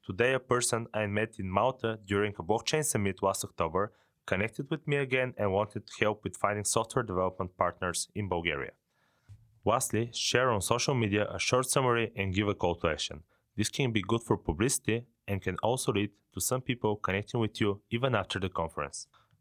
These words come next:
Another topic I want to shortly discuss is field sales. But first, let's answer how we understand field sales. Theo, can you help me with that?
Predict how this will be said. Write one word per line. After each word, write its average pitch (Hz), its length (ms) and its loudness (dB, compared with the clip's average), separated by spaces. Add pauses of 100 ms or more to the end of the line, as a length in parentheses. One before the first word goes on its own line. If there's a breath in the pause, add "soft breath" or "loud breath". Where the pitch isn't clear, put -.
(260)
Another 120 260 2
topic 135 380 -2
I 101 80 2
want 104 240 0
to - 60 -10
shortly 131 560 0
discuss - 560 -2
is - 360 -4
field 120 240 2
sales. - 400 -2 (120)
But - 180 -6
first, - 400 0
let's 120 240 0
answer 151 320 2 (140)
how 151 160 2
we 160 60 2
understand 123 500 2
field 92 160 0
sales. - 340 -6 (320)
Theo, 120 380 2
can 123 140 2
you 139 120 0
help 147 200 0
me 120 80 2
with 95 160 0
that? 71 120 -2